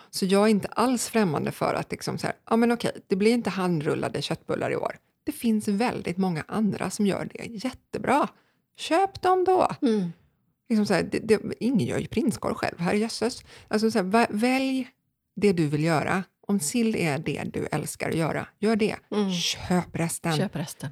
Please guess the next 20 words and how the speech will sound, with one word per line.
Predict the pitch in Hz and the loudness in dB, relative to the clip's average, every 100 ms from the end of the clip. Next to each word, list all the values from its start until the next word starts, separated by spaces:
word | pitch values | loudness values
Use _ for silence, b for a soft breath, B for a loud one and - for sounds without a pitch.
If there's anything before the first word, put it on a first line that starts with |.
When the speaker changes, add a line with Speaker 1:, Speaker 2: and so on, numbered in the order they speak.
| - | -8
Speaker 1:
Det | 185 | 0
finns | 185 202 | 4 4
Speaker 2:
exakt. | - | 2
Speaker 1:
färdig | 208 190 175 | 0 0 -2
knäck. | - 190 - - - - | -2 -2 -2 -8 -18 -10
Speaker 2:
Ja. | 185 | -6
Speaker 1:
Alltså, | 185 190 160 B B B - - | 0 0 0 B B B -20 -12
gå | 185 214 208 190 | -6 -2 0 2
inte, | 202 190 160 160 - - - _ - 165 156 | 0 0 -2 -2 -4 -18 -20 _ -14 -14 -12
gå | - 165 - | -10 -10 -6
bitar | 233 240 139 - _ 220 247 240 | -4 -2 -4 -6 _ 0 2 0
för | 208 - | -2 -2
att | 208 | -2
det | 196 | -2
ska | 180 | -2
bli | 160 156 151 151 | -2 0 0 0
en | 165 | -2
jul. | 156 139 - 156 - B B | 0 0 0 -4 -8 B B
Och | B 202 | B -4
så | 196 | -2